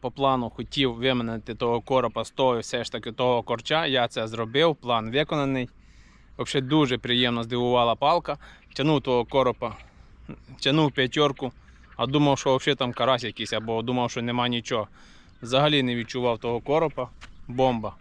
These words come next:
клас. Що ж, що ж, друзі,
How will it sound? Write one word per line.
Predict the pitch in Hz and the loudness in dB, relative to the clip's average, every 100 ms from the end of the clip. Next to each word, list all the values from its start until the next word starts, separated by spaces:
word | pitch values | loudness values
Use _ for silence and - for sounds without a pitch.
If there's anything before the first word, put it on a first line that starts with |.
| - | -6
клас. | 120 107 - - - - - - - - - - - - - - - - - | -2 -2 -4 -20 -20 -20 -20 -20 -20 -20 -20 -20 -20 -20 -20 -18 -20 -20 -6
Що | - 165 | 2 2
ж, | - - - - - - - - - - - - - - - - - - - - - | 2 -6 -14 -18 -18 -20 -18 -16 -14 -12 -12 -10 -10 -8 -6 -4 -4 -6 -6 -8 -8
що | - 107 | 0 0
ж, | 143 | 2
друзі, | 143 117 | 2 0